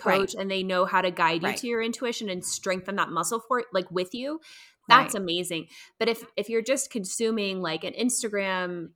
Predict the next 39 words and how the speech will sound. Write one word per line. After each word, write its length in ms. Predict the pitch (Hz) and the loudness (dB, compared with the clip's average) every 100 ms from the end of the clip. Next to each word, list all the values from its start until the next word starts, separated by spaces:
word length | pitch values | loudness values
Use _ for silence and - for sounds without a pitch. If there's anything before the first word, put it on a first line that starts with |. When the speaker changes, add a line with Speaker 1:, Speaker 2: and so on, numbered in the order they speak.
| - | -2
Speaker 2:
post 460 | 202 175 175 - - | 2 2 0 -6 -4
or 420 | 190 180 170 - | 0 2 0 -2
a 120 | - 185 | -4 -2
podcast 300 | - 269 220 | 2 2 4
Speaker 1:
Exactly. 340 | 202 240 208 | 4 2 0
Speaker 2:
without 320 | - 196 196 - - _ | 2 6 6 2 -8 _
the 120 | 185 | -10
context, 840 | - - 208 214 190 147 - - - | -6 0 0 0 -2 -4 -4 -10 -2
yeah, 300 | 208 196 - | 6 6 6
it's, 300 | 180 - - | -2 -6 -6
that 160 | 190 185 | -6 -4
can 120 | 254 | -4
be 140 | 240 233 | -4 -4
really, 300 | 185 190 185 | -2 2 2
Speaker 1:
Yeah. 100 | 175 | 0
Speaker 2:
really 240 | 165 165 | -4 -6
tough. 280 | 170 185 175 | 0 0 0
And 80 | 214 | -6
then 80 | 196 | -8
it's, 200 | 190 - | -8 -8
like, 120 | 208 | -4
one 260 | 202 190 190 | 0 0 2
more 160 | 185 | 0
thing 360 | 185 185 170 170 | 0 -2 -2 -4
you 60 | |
feel 120 | 175 - | -8 -10
like 160 | - | -12
you 60 | - | -6
suck 280 | - - - | -6 -6 -12
at. 280 | - - 269 | -14 -4 -4
<laughs> 400 | - - - 339 - 330 - _ _ _ _ _ | -4 -10 -2 -2 -2 -8 -8 _ _ _ _ _
Speaker 1:
Yeah, 600 | 262 349 392 349 202 151 | 4 8 8 8 6 2
right. 380 | 269 320 214 170 | 4 6 6 6
And 140 | - 294 | 6 8
I 60 | |
mean, 120 | 302 294 | 8 8
like, 160 | 277 - | 6 4
yeah, 240 | 262 349 - | 6 8 6
and, 180 | 226 | 2